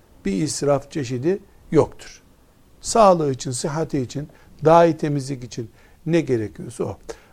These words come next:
Aynı şekilde sabun veya benzeri, e, takviye malzemeler kullanmakta da bir sakınca yoktur.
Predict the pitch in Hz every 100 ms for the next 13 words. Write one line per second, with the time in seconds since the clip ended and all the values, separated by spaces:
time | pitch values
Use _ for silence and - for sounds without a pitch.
0 | - 214 214 190 202 165 165 151 160 185
1 | _ _ - - - 175 175 185 151 147
2 | 147 143 135 143 139 135 135 113 - _
3 | - _ _ - - - - 120 117 -
4 | 151 139 147 147 147 143 127 139 135 147
5 | 143 143 139 - 139 135 143 139 135 -
6 | 175 147 110 - _ _ - 131 120 120
7 | 104 107 101 98 90 - 175